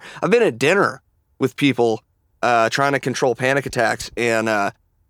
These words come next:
uh, wiping my face with my bicep and have them, I've had dude go like, "What are you, what are you doing?" And I'm like, "Oh yeah, I don't touch my face with my hands."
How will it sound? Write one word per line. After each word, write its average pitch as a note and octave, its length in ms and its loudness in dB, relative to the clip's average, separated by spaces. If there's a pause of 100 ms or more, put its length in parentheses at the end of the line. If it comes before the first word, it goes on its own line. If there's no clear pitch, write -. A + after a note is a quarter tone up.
(180)
uh, G#2 320 0
wiping C3+ 440 2
my A2 160 0
face C3 400 -2
with A#2 140 -4
my G#2+ 120 -2
bicep A2+ 680 -2 (560)
and A#2+ 320 0
have B2 240 -2
them, B2+ 280 0
I've C3 120 -2
had D#3+ 200 0
dude D#3 260 0
go D3 200 2
like, B2+ 260 2 (100)
"What C3+ 220 -2
are G#3+ 40 -4
you, B3 200 -8
what C3+ 220 -2
are F3+ 40 0
you G3 140 -6
doing?" F3+ 540 -8 (120)
And C3+ 80 -4
I'm C3 60 0
like, B2 180 -2
"Oh E3 100 2
yeah, E3 160 4
I C#3 60 4
don't C3+ 140 0
touch D3+ 160 -2
my B2+ 120 0
face B2 200 -2
with A2+ 100 -6
my G#2+ 100 -2
hands." A#2+ 440 -6